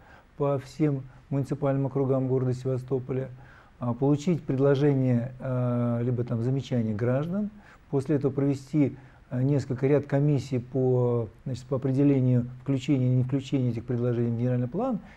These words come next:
и, э, утвердить этот генплан. Поэтому, в общем-то, мы, э, идем по графику. Сейчас вот я, как уже говорил, что есть, э, вопросы, связанные с согласованием, мы их, э, в рамках, э, решения, э, комиссии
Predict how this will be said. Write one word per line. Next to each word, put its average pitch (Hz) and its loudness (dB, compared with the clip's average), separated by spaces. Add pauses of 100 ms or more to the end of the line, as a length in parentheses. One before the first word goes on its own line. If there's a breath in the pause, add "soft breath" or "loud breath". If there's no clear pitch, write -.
(140 loud breath)
и, 226 -2
э, 139 0
утвердить 139 -2
этот 127 -2
генплан. 117 -4
Поэтому, 139 -4
в 123 -4
общем-то, 143 -4
мы, 131 -4 (440)
э, 135 -2
идем 127 0
по 135 0
графику. 170 -2 (440 loud breath)
Сейчас 139 0
вот 131 0 (120)
я, 135 0
как 131 0
уже 123 2
говорил, 123 2
что 120 -4 (480 loud breath)
есть, 135 2
э, 127 2
вопросы, 131 0
связанные 123 0
с - -10
согласованием, 147 0
мы 156 2
их, 160 -4 (440 loud breath)
э, 127 0
в 117 0
рамках, 135 2 (160)
э, 127 2
решения, 123 2 (540)
э, 131 -8
комиссии 135 0